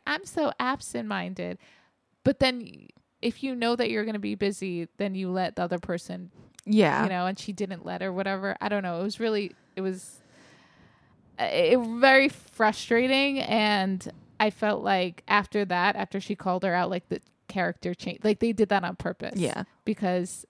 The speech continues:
Speaker 1: how, how long can you go with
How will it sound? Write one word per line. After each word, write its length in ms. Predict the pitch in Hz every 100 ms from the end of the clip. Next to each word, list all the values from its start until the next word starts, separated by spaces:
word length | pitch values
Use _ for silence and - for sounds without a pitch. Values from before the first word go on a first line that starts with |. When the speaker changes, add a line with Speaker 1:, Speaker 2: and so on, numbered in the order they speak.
| -
Speaker 1:
how, 380 | - 254 254 -
how 220 | 233 269
long 320 | 269 233 226
can 180 | - 214
you 120 | 208 -
go 460 | 202 196 185 185 - - - _ _ _ _ -
with 360 | 180 185 -